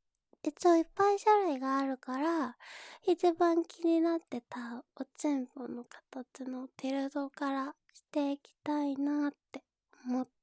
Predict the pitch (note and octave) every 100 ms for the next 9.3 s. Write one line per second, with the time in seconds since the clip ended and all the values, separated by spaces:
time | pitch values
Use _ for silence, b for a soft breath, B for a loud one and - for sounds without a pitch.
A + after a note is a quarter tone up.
0 | - A#3+ A#3 C#4 D4+ D#4+ - - B B
1 | B B B B B B - C#4+ C#4 D4
2 | D#4 D#4 D4 D4 D4 C#4+ C#4+ C#4+ C#4+ D4
3 | - D4+ D4+ D4 C#4 C4+ C#4 - D4+ C#4
4 | C4+ C#4 C#4+ F4 - B B B B B
5 | B B _ _ D#4 D4 D#4+ - C#4 C#4
6 | C#4 - - D4 C4 C#4 C4 B3 A#3+ -
7 | C4+ C4+ E4 D4 C4 - - - _ _
8 | - E4 D4+ C4 - B3+ B3+ B3 - C4
9 | B3+ C#4 _